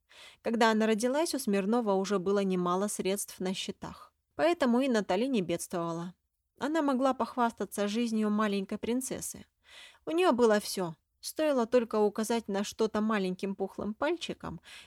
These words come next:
и она это получала. При этом образованием дочери Смирнов не озадачивался, потому что был полностью убеждён, что девочке это не надо. Главное, чтобы зятя ему хорошего привела. А ещё лучше без капризов вышла за того, которого выберет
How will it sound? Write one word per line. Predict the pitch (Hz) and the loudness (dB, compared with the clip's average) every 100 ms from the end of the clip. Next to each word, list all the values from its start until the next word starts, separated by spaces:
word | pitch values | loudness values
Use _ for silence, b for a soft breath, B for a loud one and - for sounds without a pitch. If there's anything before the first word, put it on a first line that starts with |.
| B | B
и | 339 | 0
она | 220 214 | 2 2
это | 220 202 | 0 0
получала. | 185 185 - 165 160 175 _ _ _ _ _ | 0 0 -2 -8 -10 -14 _ _ _ _ _
При | - 302 | 0 0
этом | 330 302 262 | 2 0 0
образованием | - 233 233 233 247 269 247 220 | 0 2 2 2 0 0 2 2
дочери | 214 277 - 247 | 2 2 0 -4
Смирнов | 233 196 190 214 233 226 | 0 0 2 2 0 0
не | 208 | 0
озадачивался, | 202 220 254 285 165 151 170 - - B B B | 0 0 -2 -4 -6 -8 -8 -14 -18 B B B
потому | 269 320 330 | -6 0 0
что | 349 - 202 | 0 0 2
был | 220 262 | 4 2
полностью | 254 240 240 220 226 233 | 6 4 4 0 0 2
убеждён, | 220 254 190 170 165 | 2 0 0 0 -2
что | - 185 | -2 -2
девочке | 208 294 285 - - | 0 0 -2 -4 -4
это | 226 185 190 | -2 -2 -2
не | 196 196 | 0 0
надо. | 156 156 180 _ _ _ _ _ B B B B | -2 -6 -12 _ _ _ _ _ B B B B
Главное, | 247 339 302 247 | 4 6 4 2
чтобы | - 208 226 | 0 0 2
зятя | 254 269 202 | 2 2 2
ему | 185 185 | 0 0
хорошего | 185 202 190 - 170 | 0 0 0 0 -4
привела. | 165 185 180 175 160 175 _ _ _ _ - | -4 -4 -2 -4 -6 -12 _ _ _ _ 0
А | |
ещё | 320 294 254 | 0 2 2
лучше | 220 202 - 254 | 2 2 0 0
без | 208 - | 0 0
капризов | 196 196 269 277 269 | -2 0 -2 -2 -2
вышла | - 196 233 190 180 | -2 0 0 0 -4
за | 170 | -2
того, | 180 185 285 | -4 -2 -2
которого | - 196 190 202 190 185 | -4 -6 -4 -2 -2 -2
выберет | 165 165 175 175 | -4 -6 -6 -6